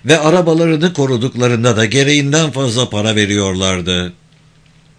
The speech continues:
Yüzlerinin güneşte kızarmasından hoşlanıyor ve kendilerinden sürekli para dilenen bütün bu siyah insanlardan korkmadıklarını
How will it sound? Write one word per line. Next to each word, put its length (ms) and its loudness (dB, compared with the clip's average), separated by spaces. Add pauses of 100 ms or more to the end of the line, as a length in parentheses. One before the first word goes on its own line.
(600)
Yüzlerinin 640 4
güneşte 440 -2
kızarmasından 720 -2
hoşlanıyor 720 -4 (240)
ve 140 2
kendilerinden 680 0
sürekli 520 -2
para 280 -2
dilenen 440 -2
bütün 340 -4
bu 60 -2
siyah 320 -2
insanlardan 840 -2
korkmadıklarını 1000 -2